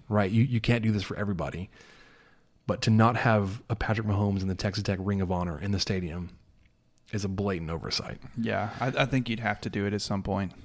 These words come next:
Speaker 1: Well, last thing on football is former head coach Cliff Kingsbury is giving Adam Cook, Patrick Mahomes' head coach from White House, Texas High School,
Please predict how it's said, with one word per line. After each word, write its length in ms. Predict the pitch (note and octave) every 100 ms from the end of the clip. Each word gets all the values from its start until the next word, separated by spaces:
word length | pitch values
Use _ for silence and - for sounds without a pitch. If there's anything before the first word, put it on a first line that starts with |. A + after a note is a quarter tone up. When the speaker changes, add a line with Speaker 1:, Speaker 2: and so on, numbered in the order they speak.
| - - -
Speaker 1:
Well, 160 | A#2+ -
last 260 | C3 C3+ -
thing 220 | C3 B2
on 440 | G#2+ G#2+ G#2+ G#2 -
football 540 | - A2 - G2 G2 -
is 800 | G#2 G#2 G2 F#2+ F#2 - - - - -
former 340 | - F3 F3+
head 200 | G2 G2+
coach 280 | - F#2 -
Cliff 220 | - G2+
Kingsbury 560 | - G#2 F#2+ F#2+ F#2 F#2 - - - - - - -
is 160 | A2+
giving 360 | A2+ B2 A#2 A2 A2+
Adam 260 | A#2 A2+
Cook, 500 | G#2 C3 A#2+ - - - - _ _ _ _ _
Patrick 300 | - A#2 -
Mahomes' 640 | A2 A2 G#2 G2 - - - - _ -
head 240 | C3 G#2+
coach 400 | - G#2+ - - -
from 380 | - A2 G2 F#2+
White 220 | A2 A#2
House, 500 | A#2 G#2+ G#2 - - - _ _ _ _ _ _ _ - _
Texas 460 | A#2+ G#2+ A2 F#2
High 160 | - C3
School, 420 | - - C#2+ -